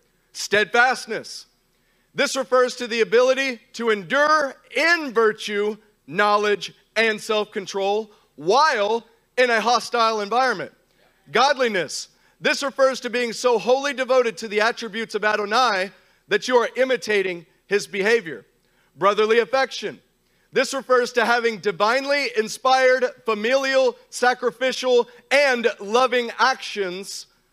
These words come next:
towards the body of Christ. And love. This refers to having selfless, sacrificial,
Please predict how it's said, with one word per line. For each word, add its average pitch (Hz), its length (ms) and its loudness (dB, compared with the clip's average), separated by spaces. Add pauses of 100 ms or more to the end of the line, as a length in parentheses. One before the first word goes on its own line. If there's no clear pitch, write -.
(420)
towards 226 320 2
the 214 100 2
body 208 260 4
of 196 120 -2
Christ. 226 580 0 (500)
And 208 160 0
love. 202 400 2 (540)
This 247 200 0
refers 247 380 0
to 220 100 2
having 220 260 0
selfless, 247 720 -2 (220)
sacrificial, 240 960 0